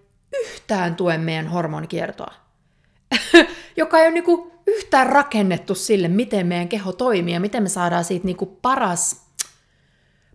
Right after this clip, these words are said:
potentiaali irti. Ja, mm,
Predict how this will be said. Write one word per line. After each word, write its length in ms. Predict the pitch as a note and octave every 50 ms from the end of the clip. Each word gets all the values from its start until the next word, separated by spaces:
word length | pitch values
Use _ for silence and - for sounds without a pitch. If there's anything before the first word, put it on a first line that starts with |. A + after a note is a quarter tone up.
| _ -
potentiaali 720 | A#3+ A3+ A3 G#3 F#3 F3 E3 F3 - F3 D#3+ D#3 D#3+ -
irti. 600 | - G3 E3 E3 - - - - - - - _ _ _ _ _ _ _ _ _ _ _ _ _ _ - G#3
Ja, 480 | F3+ F#3+ F#3 F#3 F#3 F#3 F3+ F#3 F#3
mm, 420 | F#3 F#3 F3+ F3+ F3+ F#3 - -